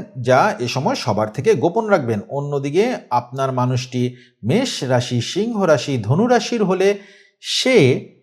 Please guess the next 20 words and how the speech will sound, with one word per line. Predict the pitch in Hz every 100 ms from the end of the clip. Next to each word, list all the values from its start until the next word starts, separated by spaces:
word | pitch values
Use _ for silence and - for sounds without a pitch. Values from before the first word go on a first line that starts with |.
| _ _ -
এই | 254 285
সময়, | - 127 117 185 214 -
অর্থাৎ | 202 202 156 151 123
মে | 175
মাসের | 214 202 170 -
এক | 143 151 -
তারিখ | 226 240
থেকে | - 123 113
একত্রিশ | 127 123 - 226 -
তারিখের | 175 156 156 139
মধ্যে | 147 131 101 147 202 - - -
তার | 117 139 202
কোনো | 202 147 170 220
পরিকল্পনা | 123 127 123 123 120 120 151 202 -
আপনার | 104 - 107 107
সামনে | - 101 104 147 262 -
প্রকাশ | 135 143 190 -
করবে | - 160 127 117
না। | 95 - - _
সে | - - 185 202 151 175